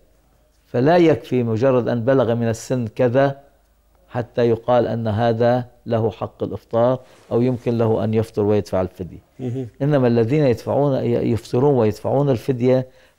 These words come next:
Speaker 1: هم الذين بلغوا مرحلة من العمر
Speaker 2: مم.
Speaker 1: يشق معها الصوم
Speaker 2: نعم.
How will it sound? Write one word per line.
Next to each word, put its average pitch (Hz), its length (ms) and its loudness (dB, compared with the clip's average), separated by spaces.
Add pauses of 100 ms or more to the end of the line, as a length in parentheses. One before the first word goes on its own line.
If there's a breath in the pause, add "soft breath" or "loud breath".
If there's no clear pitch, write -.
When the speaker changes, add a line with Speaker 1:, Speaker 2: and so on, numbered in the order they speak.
Speaker 1:
هم 147 140 0
الذين 123 460 2
بلغوا 117 420 2
مرحلة 117 460 -4
من 107 160 -2
العمر 147 480 -2 (200)
Speaker 2:
مم. 131 220 -6
Speaker 1:
يشق 156 460 -2
معها 113 400 0
الصوم 104 400 -6 (380)
Speaker 2:
نعم. 127 180 -4